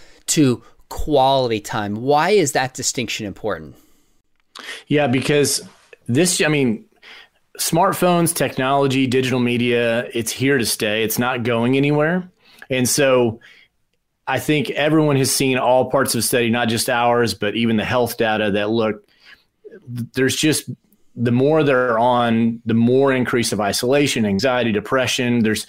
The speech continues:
Speaker 2: there's all these corresponding behaviors. So in general, the quantity discussion gets a lot of the attention, meaning we just need to, we just need to cut the stuff out, out. And there's definitely times when we do need to take a pause, do need to hit rest,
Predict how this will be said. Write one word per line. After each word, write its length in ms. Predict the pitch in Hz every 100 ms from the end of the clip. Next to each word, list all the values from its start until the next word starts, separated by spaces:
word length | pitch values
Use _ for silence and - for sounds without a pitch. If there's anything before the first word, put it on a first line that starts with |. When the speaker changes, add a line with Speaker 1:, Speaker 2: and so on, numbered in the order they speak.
| - -
Speaker 2:
there's 120 | 123
all 220 | 139 147
these 160 | 139 135
corresponding 580 | - 127 - 131 120
behaviors. 300 | 113 117 101
So 160 | - 127
in 160 | 127 123
general, 640 | 131 202 147 123 120 - - _ -
the 120 | 123
quantity 800 | - - 160 202 190 143 131 117
discussion 640 | 113 - 143 120 127 113
gets 180 | 113 120
a 80 | 113
lot 340 | 117 117 117
of 60 | 104
the 140 | 101
attention, 560 | 92 107 104 80 67 - _ - - -
meaning 520 | 139 147 135 123 120
we 140 | 117 135
just 200 | 151 -
need 160 | 143
to, 120 | 117 98 _ _
we 100 | -
just 120 | 147 180
need 80 |
to 60 | 135
cut 220 | - 143
the 60 | 104
stuff 380 | - 127 107 117
out, 240 | 87 - 147
out. 280 | 135 95 143
And 160 | 139
there's 160 | 143 123
definitely 380 | 160 185 226 165
times 460 | 139 131 127 120
when 460 | 113 120 110 104 95
we 140 | 120 117
do 200 | 110 151
need 160 | 156
to 80 | 117
take 200 | - 117
a 40 | 98
pause, 480 | 127 113 101 95 -
do 160 | 131
need 140 | 143 120
to 80 |
hit 220 | 117 117 101
rest, 520 | 113 110 107 -